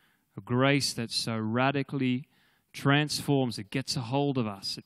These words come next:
picks us up when we fall, enables us to deal with stuff so that we might truly reflect, re-, reflect your heart.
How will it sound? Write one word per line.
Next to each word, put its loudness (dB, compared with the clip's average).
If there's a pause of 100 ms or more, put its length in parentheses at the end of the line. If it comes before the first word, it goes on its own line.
picks 0
us -2
up -4
when -2
we -2
fall, 2 (420)
enables 2
us -2
to -14
deal 4
with 2
stuff -8 (540)
so 4
that 0 (800)
we 0
might -2
truly -2
reflect, -8 (140)
re-, -2
reflect -10
your -10
heart. -18